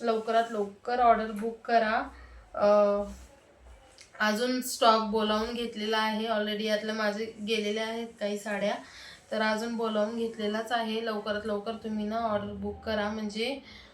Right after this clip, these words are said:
तुम्हाला वेळेवर साड्या मिळतील, कारण की संक्रांत जवळ येत आहे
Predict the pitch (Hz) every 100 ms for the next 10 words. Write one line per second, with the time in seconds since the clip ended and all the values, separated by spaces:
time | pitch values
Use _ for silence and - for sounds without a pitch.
0 | - - - 233 214 220 226 240 269 269
1 | - - - - - 220 220 214 220 233
2 | 247 254 277 - - - - 226 214 226
3 | 226 214 202 196 180 208 202 208 226 -
4 | 214 202 220 220 214 220 214 220 226 247
5 | 233 220 269